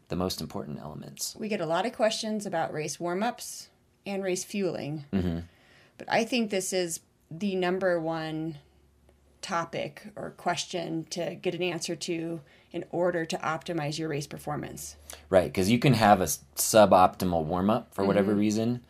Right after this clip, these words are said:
Speaker 2: Yeah.
Speaker 1: and still race okay.
Speaker 2: Right,
Speaker 1: Um,
Speaker 2: right, right.
Speaker 1: but if you sort of botch your fueling, you're not gonna race as well as you could. You can still get to the finish line,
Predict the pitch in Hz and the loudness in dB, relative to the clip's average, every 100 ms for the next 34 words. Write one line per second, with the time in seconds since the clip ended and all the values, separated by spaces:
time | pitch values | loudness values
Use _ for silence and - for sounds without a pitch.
0 | - - 190 170 90 85 73 - - - | -20 -8 -2 2 2 0 -4 -10 -6 4
1 | 110 78 90 76 - - 76 - - - | 6 6 2 2 -2 -2 -4 -6 -12 -16
2 | - _ - 175 180 156 - - 156 - | -20 _ -6 0 2 2 -4 -6 -6 -4
3 | 147 87 92 101 104 101 98 95 - 92 | -2 0 0 4 6 8 6 4 2 0
4 | 87 76 90 87 85 - 82 71 90 95 | 0 0 2 2 2 -4 -6 -4 0 2
5 | 101 113 127 127 _ _ _ _ - - | 2 0 -2 -6 _ _ _ _ -20 -20
6 | - 87 85 71 - 58 57 58 - - | -6 -4 -2 -4 -8 -12 -12 -10 -4 -2
7 | 98 107 98 85 82 73 - 85 57 - | 4 6 6 4 -4 -6 -6 -6 -8 -16
8 | - _ - - 87 107 - 135 123 143 | -20 _ -20 -12 -4 -2 2 4 4 2
9 | 139 139 156 104 78 58 76 | 0 0 2 2 -2 -6 -10